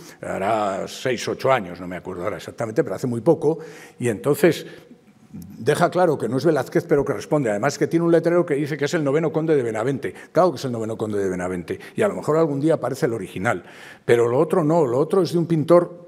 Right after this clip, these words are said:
desde mi punto de vista, anónimo, que encima, eh, sí, el rostro es el de Benavente, claro que sí, pero ¿el resto qué? El resto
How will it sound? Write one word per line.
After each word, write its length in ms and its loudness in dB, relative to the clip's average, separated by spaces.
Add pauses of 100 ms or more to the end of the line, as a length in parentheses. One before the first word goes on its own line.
desde 280 -6
mi 100 -4
punto 220 2
de 60 4
vista, 260 2
anónimo, 440 2
que 120 -2
encima, 480 2 (480)
eh, 580 0
sí, 260 4
el 120 2
rostro 260 2
es 100 2
el 120 2
de 80 2
Benavente, 480 0
claro 280 2
que 120 -6
sí, 160 2
pero 180 0
¿el 80 2
resto 320 4
qué? 240 2 (220)
El 160 6
resto 560 4